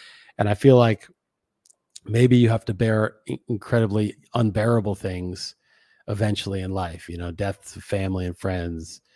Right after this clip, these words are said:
death of your dog, you know, things like that. Oscar was in the hospital a few days last week, and he was all right. He just had, uh, he ate something bad, some bacteria and diarrhea for a while, and he was at his, um,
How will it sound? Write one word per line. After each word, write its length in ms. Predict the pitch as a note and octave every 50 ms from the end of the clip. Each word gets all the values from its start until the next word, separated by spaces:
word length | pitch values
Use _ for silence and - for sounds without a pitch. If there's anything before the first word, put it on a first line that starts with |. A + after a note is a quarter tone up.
| _ _ _ _ _ -
death 200 | A2 G#2+ G2 -
of 100 | G#2 F#2
your 120 | F#2+ F#2+ F2+
dog, 560 | F2 - F#2+ F#2+ F#2 F2+ E2+ E2 D#2+ D#2+ D#2+
you 80 | E2+ E2
know, 60 | E2+
things 240 | - - G#2 G2+ F#2+
like 200 | G2 F#2 F2+ -
that. 240 | - F#2 F2 D#2+ D#2
Oscar 320 | F2 G#2 A2 - - G#2+
was 100 | G2+ F2+ D#2+
in 40 |
the 100 | F2 F2+
hospital 540 | F2+ G2 F#2+ F2+ - - G2+ F#2 F2 E2 - _
a 40 | _
few 140 | - - F2
days 220 | E2+ F2 F2 -
last 240 | F2 E2+ - - -
week, 280 | F#2 F2+ E2 - -
and 120 | E2 D#2 - _ _ _ _ _ _ _ _ _ _ _ _ _ _ _
he 100 | B2 A#2
was 100 | G#2+ G#2
all 120 | F#2+ F2+
right. 200 | F2 E2+ E2+ F2
He 80 | F2 E2+
just 220 | F2+ F#2+ - -
had, 260 | - F#2 E2+ E2 D#2
uh, 220 | E2 D#2+ E2 F2 E2+ - _
he 200 | - - - -
ate 160 | A#2+ A2 G2+
something 420 | - - G2+ - F#2+ F2+ F2+ F2 - _ _ - _
bad, 320 | - F#2 E2+ F2 F2 F2
some 160 | - - F2+ D#2+
bacteria 720 | E2+ E2+ E2 - - - G2+ F#2 F2 F2 F2+ E2+ E2+ E2+
and 200 | D#2 D#2 D2+ - _ _ _ _ - F#2 F#2
diarrhea 460 | - G2 F#2 F2+ F2+ F2+ F2+ F2+ F2
for 160 | E2+ - F2+ F2+
a 40 |
while, 360 | F2 E2+ E2+ E2+ E2+ F2 E2+ F2
and 180 | D#2+ D#2+ E2+ _
he 100 | - G2+
was 100 | G#2 F#2
at 100 | G2 E2+
his, 260 | E2+ E2+ - - - _ _ _ _ - - _ _ _ _ _ _ _ -
um, 380 | - - D2 C#2+ C#2 C#2+ -